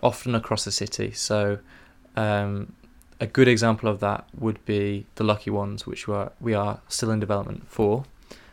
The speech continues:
but we did run a, a Lucky Ones in March, and that is a kind of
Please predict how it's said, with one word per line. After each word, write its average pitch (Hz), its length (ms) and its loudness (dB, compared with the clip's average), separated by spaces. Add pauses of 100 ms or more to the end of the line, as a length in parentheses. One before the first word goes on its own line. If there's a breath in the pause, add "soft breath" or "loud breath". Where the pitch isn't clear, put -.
(140 loud breath)
but 113 80 -4
we 110 160 0
did 120 200 6
run 113 160 4
a, 104 380 0
a 110 60 -4
Lucky 107 240 -2
Ones 101 560 -4 (100)
in 107 180 -6
March, 104 540 -6
and 117 160 0
that 113 140 2
is 120 100 -2
a 117 80 -2
kind 113 180 -2
of 104 160 -2